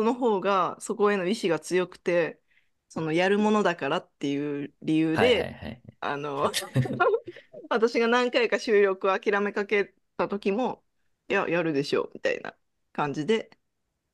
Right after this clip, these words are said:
Speaker 1: 続いてるっていうのと、でも、やっぱり玄太さんとか、その、他にも聞いてくれてる人の反応があるからっていうのは、やっぱ、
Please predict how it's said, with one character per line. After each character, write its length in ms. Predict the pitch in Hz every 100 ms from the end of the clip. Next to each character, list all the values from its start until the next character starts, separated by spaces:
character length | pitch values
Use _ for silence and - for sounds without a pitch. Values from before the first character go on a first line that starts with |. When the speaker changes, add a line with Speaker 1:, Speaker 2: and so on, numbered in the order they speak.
| _ _
Speaker 1:
続 260 | - 139 131
い 100 | 131
て 120 | 143
る 80 | 139
っ 40 |
て 140 | 143 180
い 40 |
う 20 |
の 120 | 196 202
と、 160 | 247
で 80 | 240
も、 320 | 302 285 269
や 100 | 208
っ 40 | 254
ぱ 80 | 240
り 100 | 214
玄 180 | 294
太 180 | 403 262
さ 180 | 262 208
ん 80 | 190
と 100 | 170
か、 440 | - 208 196 - - - - _
そ 100 | 196
の、 480 | 190 202 196 196 196
他 180 | 240 285
に 80 | 294
も 80 |
聞 160 | 214 262
い 40 | 269
て 100 | 349
く 100 | 311
れ 140 | 302
て 140 | 302
る 100 | 302
人 300 | 330 - 294 254
の 160 | 277
反 420 | 233 - 277 311
応 160 | 302 302
が 140 | 285 285
あ 40 |
る 100 | 277
か 120 | 233
ら 100 | 190
っ 120 | 214
て 80 | -
い 40 | 196
う 20 |
の 100 | 175
は、 80 | 175
や 80 | 190
っ 80 |
ぱ、 280 | - 120 -